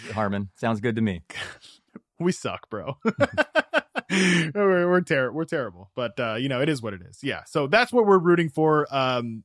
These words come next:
Speaker 2: obviously we can talk, you know, there's a lot more strategy stuff into the single game daily fantasy thing, but it feels like a pretty straightforward piece of analysis overall. But anyways, I think that's gonna do it for us,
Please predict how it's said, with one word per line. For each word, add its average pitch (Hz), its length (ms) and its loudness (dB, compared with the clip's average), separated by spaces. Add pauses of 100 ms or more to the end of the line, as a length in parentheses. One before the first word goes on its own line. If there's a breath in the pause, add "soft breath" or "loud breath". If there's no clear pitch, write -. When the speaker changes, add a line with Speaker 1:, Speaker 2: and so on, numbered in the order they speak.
Speaker 2:
obviously 135 420 -2
we 120 140 -6
can 107 360 -10
talk, 101 260 -10 (100)
you 120 80 -8
know, 87 100 -10
there's 92 220 -14
a 101 60 -8
lot 95 200 -10
more 92 200 -12
strategy 85 540 -12
stuff - 360 -18
into 85 260 -16
the 85 140 -18 (100)
single - 280 -16
game 87 160 -16
daily 87 260 -16
fantasy 90 280 -18
thing, 92 180 -16
but 143 100 -2
it 143 40 0
feels 143 180 -2
like 123 80 -8
a 107 40 -16
pretty 95 160 -14
straightforward 87 600 -18 (480 loud breath)
piece 98 280 -12
of 92 160 -16
analysis 82 640 -14
overall. 80 380 -14
But - 100 -2
anyways, 147 340 -2 (560 soft breath)
I 151 100 0
think 226 100 2
that's 233 160 0
gonna 214 160 2
do 202 160 2
it 214 80 0
for 185 140 4
us, 233 260 2